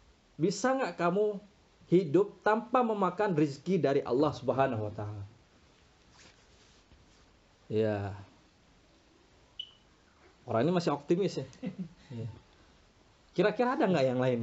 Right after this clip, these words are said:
yang kira-kira bisa saya <laughs> kerjakan?" "Oh, ada lagi," gitu. "Apa itu, Pak?" Nah, gitu, kan. Kata syekhnya tersebut, "Ketika kamu ingin mengerjakan itu semua, kemudian,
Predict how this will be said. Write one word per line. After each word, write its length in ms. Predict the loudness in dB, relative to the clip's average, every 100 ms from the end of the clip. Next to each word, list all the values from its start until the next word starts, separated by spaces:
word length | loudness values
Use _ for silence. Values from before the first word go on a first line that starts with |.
| -2
yang 140 | -2
kira-kira 400 | 0 0 0 0
bisa 320 | -2 -2 0
saya 400 | 2 2 2 -2
<laughs> 280 | -4 -8 -8 -6
kerjakan?" 400 | -2 -2 -2 -6 -4
"Oh, 80 | -4 0
ada 320 | 0 2 2
lagi," 320 | 2 0 -4
gitu. 80 | -8 -14 -20 -20 -20 -4 2
"Apa 320 | 2 4 2
itu, 160 | 2
Pak?" 160 | 0 -2 -4 -20 _ _ _ _ _ _ _ _ _ _ _ _ -16
Nah, 240 | -10 -8 -6
gitu, 320 | -2 -2 -4
kan. 40 | -8 -16 -20 -14
Kata 240 | -10 -4 -4
syekhnya 320 | -2 -2 -2
tersebut, 400 | -4 -6 -2 -4 -6 _ -20 _ _ _ _ _ -20 -20 -20 _ _ _ _ _ -6
"Ketika 320 | -2 0 0
kamu 400 | 2 2 2 2
ingin 160 | 2 0
mengerjakan 560 | 0 0 0 0 0
itu 240 | 0 0 0
semua, 720 | 0 0 2 2 2 0 -2 -10 -20 -14
kemudian, 1040 | -4 0 0 0 0 2 2 2 0 -2